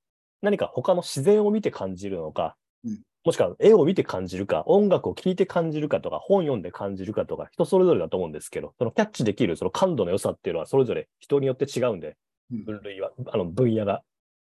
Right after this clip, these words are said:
Speaker 2: うん。
Speaker 1: 私は人付き合いがそんな好きなタイプじゃなかったんで、まあ、いい人って周りにたくさんいたんですよ、多分。でも、それをキャッチするアンテナが出来上がってなかったんですよね。
Speaker 2: うん。
Speaker 1: だから、二十過ぎたのに、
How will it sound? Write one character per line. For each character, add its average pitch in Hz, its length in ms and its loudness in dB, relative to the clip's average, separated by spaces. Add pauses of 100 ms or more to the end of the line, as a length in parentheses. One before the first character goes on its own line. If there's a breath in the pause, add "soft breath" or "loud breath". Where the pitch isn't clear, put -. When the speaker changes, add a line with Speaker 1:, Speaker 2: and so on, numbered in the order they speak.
(160)
Speaker 2:
う - 60 -4
ん。 - 200 -12
Speaker 1:
私 - 360 0
は 220 80 6
人 190 200 0
付 185 140 -2
き 185 80 2
合 135 60 8
い 101 40 4
が 85 100 -2
そ - 100 -10
ん 113 60 -2
な 104 60 -4
好 - 60 -14
き - 120 -8
な 104 140 2
タ 110 120 0
イ 90 80 0
プ 95 80 -8
じ 87 80 -4
ゃ 90 40 -4
な 98 80 -2
か 98 80 -4
っ - 100 -8
た 78 100 -6
ん 76 160 -12
で、 95 280 0 (420)
ま 202 140 2
あ、 - 100 -6
い 254 160 8
い - 20 6
人 - 160 2
っ - 40 -10
て 95 100 -6
周 113 160 2
り 135 80 2
に 131 60 -2
た 123 100 -4
く - 80 -6
さ - 100 -4
ん 180 60 0
い 170 40 -6
た 160 80 0
ん 107 60 -2
で 80 80 -8
す - 80 -14
よ、 82 80 -12
多 87 120 -8
分。 - 120 -14 (680)
で 220 100 6
も、 170 220 4
そ - 120 0
れ 233 80 6
を 226 300 4
キ - 80 -4
ャ 233 60 2
ッ 233 60 -10
チ - 100 -16
す - 100 -4
る 113 180 -2
ア 120 100 -2
ン 143 420 -12
テ 151 100 0
ナ 143 100 2
が 131 220 0
出 107 160 -8
来 202 120 -2
上 196 40 2
が 190 60 0
っ - 80 -4
て - 80 -10
な 90 100 -10
か 107 80 -6
っ 92 80 -14
た - 100 -10
ん 76 60 -12
で 76 80 -12
す - 140 -4
よ 160 80 4
ね。 - 60 -6 (460)
Speaker 2:
う 214 40 -20
ん。 208 220 -16 (220)
Speaker 1:
だ 269 140 4
か 240 240 4
ら、 247 180 2
二 139 220 0
十 117 320 -2
過 147 80 -4
ぎ 117 140 -8
た 101 140 -2
の 101 140 -2
に、 180 360 -2